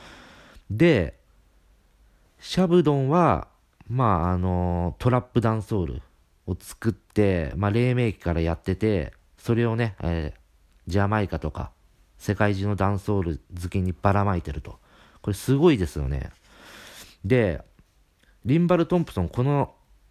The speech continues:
事件に対してどう思ってるかっていうと、まず、シャブドンのことを子供を、自分の子供かどうか怪しいってことで、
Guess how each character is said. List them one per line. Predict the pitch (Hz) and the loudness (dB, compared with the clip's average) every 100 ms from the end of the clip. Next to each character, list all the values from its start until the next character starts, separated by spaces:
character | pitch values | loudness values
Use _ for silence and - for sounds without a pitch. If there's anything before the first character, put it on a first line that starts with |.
| _ _ _ | _ _ _
事 | 107 127 | -4 -2
件 | 120 98 | 0 -2
に | 80 | -2
対 | 73 87 | -4 -4
し | |
て | 85 | -4
ど | 78 131 | 0 2
う | |
思 | 123 87 | 0 -2
っ | |
て | 85 87 | -6 -6
る | 73 | -6
か | 78 | -8
っ | |
て | 73 - | -10 -8
い | 76 | -8
う | |
と、 | - 87 73 62 _ _ _ _ - | -4 -4 -4 -8 _ _ _ _ -2
ま | 160 | 0
ず、 | 165 113 71 | 2 0 -2
シ | 69 185 | -2 0
ャ | 226 | 0
ブ | 220 | 0
ド | 117 | -2
ン | 87 | -4
の | 80 | -4
こ | 90 | -4
と | 104 85 | -2 -2
を | 73 | -2
子 | - 139 | -2 0
供 | 180 190 180 175 | 2 0 0 -2
を、 | - _ _ _ 95 | -6 _ _ _ -6
自 | 95 | -2
分 | 147 226 | 0 2
の | 226 | 0
子 | - 175 | -2 0
供 | 185 180 | 2 0
か | 170 165 - | -2 -2 -2
ど | 110 | -2
う | |
か | 101 73 | -2 0
怪 | 110 156 | 0 0
し | - 135 | 0 -2
い | |
っ | |
て | - | -2
こ | - | -6
と | 87 | -4
で、 | 80 67 | -4 -4